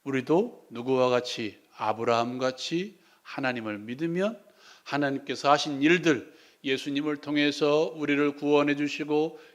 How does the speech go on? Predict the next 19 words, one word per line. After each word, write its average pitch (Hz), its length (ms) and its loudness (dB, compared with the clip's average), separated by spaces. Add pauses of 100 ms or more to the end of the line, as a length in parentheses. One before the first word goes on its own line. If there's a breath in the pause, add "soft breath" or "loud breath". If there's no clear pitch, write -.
(100)
예수님을 147 580 0
통해서 147 440 0
우리의 143 380 4
죄를 143 260 2
사해 147 280 4
주시고, 156 580 -2 (300 loud breath)
예수님을 165 680 2
통해서 156 380 -2
우리가 156 240 4
하나님의 170 500 4
나라에 151 340 4
들어갈 151 300 4
수 147 140 -6
있게 160 160 -2
하신 147 280 2
이 147 280 2
사실을 170 760 2 (220)
어떻게 139 380 -2
하면? 156 440 0